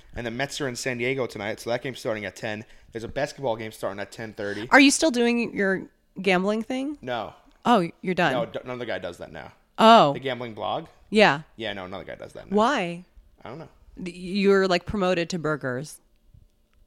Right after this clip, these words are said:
Speaker 1: Yeah, no, no, he just does it. Yeah. I don't
Speaker 2: Yeah.
Speaker 1: know. The, the Odd Shark wanted him to do it.
Speaker 2: Yeah. Oh, interesting.
Speaker 1: Yeah.
Speaker 2: Who's your favorite person at Barstool P S?
Speaker 1: My favorite person at
Speaker 2: Yeah.
Speaker 1: Barstool? It's a tough question. Hmm. Interesting. I, I,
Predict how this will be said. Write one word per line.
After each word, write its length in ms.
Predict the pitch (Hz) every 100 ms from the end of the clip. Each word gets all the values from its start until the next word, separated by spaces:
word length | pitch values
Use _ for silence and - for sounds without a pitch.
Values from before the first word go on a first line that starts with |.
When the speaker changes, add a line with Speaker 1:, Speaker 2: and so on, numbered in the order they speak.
| _ _ _ _
Speaker 1:
Yeah, 120 | 185
no, 160 | 190 170
no, 140 | 110
he 120 | 101 107
just 160 | 107
does 140 | 95 98
it. 140 | -
Yeah. 120 | 95
I 0 |
don't 100 | 76
Speaker 2:
Yeah. 160 | 180 156
Speaker 1:
know. 60 | - _ _ _ _ _ _ -
The, 100 | - -
the 60 | 90
Odd 180 | 85 104
Shark 260 | - 92 92
wanted 200 | 85 98
him 80 |
to 40 | 82
do 100 | 78
it. 140 | - -
Speaker 2:
Yeah. 300 | 202 147 156 - -
Oh, 160 | 220
interesting. 560 | 165 196 185 - 151 170 _ _ - -
Speaker 1:
Yeah. 60 | 226
Speaker 2:
Who's 140 | 339
your 100 | 480
favorite 300 | 415 302 294
person 240 | 262 254
at 80 | 220
Barstool 360 | 185 180 - 143
P 140 | 180
S? 320 | 131 156 - - _ _ -
Speaker 1:
My 60 |
favorite 380 | - - 95 127
person 300 | - 107 113
at 80 | 101
Speaker 2:
Yeah. 220 | 185 156
Speaker 1:
Barstool? 240 | 160 135 135 _ _
It's 120 | -
a 60 |
tough 300 | - - 101
question. 320 | - 98 - - - - - - - - - - -
Hmm. 80 | 180 - - - - _ _ - - -
Interesting. 480 | 180 - - 123 - _ _ -
I, 120 | 160
I, 160 | 190